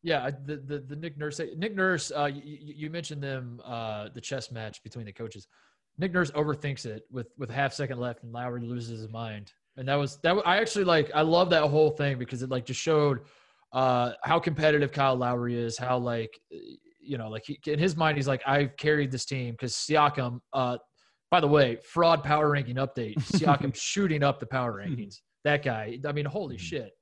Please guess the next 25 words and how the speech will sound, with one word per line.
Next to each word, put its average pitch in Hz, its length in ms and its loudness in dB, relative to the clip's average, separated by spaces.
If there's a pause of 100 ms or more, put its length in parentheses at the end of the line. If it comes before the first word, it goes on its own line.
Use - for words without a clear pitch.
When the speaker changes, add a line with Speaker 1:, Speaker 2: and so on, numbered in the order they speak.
(120)
Speaker 2:
He - 60 -10
Speaker 1:
Down 110 120 0
Speaker 2:
was 113 120 0
Speaker 1:
the 110 60 0
Speaker 2:
number 117 220 2
three 110 260 2
on 101 80 2
my 92 120 2
list 85 260 -4
last 87 220 -4
week. 78 280 -8
Now, 92 240 0
now 123 240 2
might 123 180 2
be 107 100 0
number 95 280 -4
two. 82 240 -8
Speaker 1:
He 170 80 -6
might, 233 200 2
he - 160 -10
might 214 200 -2
be 170 80 -6
number 151 200 -6
two. 123 360 -8 (300)
Uh, 131 340 0